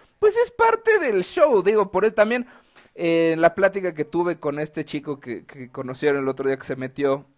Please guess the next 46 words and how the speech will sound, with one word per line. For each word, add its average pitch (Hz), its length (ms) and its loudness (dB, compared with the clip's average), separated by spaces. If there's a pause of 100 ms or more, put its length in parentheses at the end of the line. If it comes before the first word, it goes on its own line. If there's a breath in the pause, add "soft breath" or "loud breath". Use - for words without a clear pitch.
(120)
eh, 117 380 -12
Efe 139 260 -4
Larios, 151 500 0 (580 soft breath)
este, 135 800 -4
"Es 302 200 -8
que 294 200 -2
diles 302 420 0
un 285 220 -6
día 269 280 0
que 220 100 -2
vas 254 160 0
a 247 40 4
votar 240 260 0
por 226 100 2
el 220 80 0
pri". 294 120 -8
Pues 349 200 -4
sí, 392 200 -10
sería 330 260 -2
simpático, 277 540 0 (220 loud breath)
pero 214 140 2
la - 80 10
verdad 220 260 6
no 220 200 2
aguanto, 208 400 4
tengo 226 300 -4
que 214 80 0
escribir 202 680 0 (240 soft breath)
lo 156 160 -2
que 156 100 -6
tendría 170 380 -2
que 190 80 -2
decir, 190 220 -4
como 175 200 -4
aquellos 202 360 -6
videos 170 280 -6
que 165 100 -10
hacíamos 156 460 -8
sobre 120 280 -6
el 120 100 -4
mundo 139 360 -6
imperfecto 123 580 -6
o 120 100 -2
el 117 80 -2
mundo 131 320 -6
perfecto. 131 500 -8